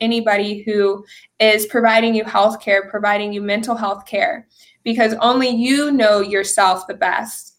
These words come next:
And by empowering yourself to be an advocate for yourself,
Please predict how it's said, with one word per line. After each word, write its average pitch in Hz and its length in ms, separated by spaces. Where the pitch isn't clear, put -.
And 208 320
by 202 380
empowering 277 840
yourself 220 580
to 220 100
be 202 120
an 202 100
advocate 214 500
for 202 80
yourself, 196 580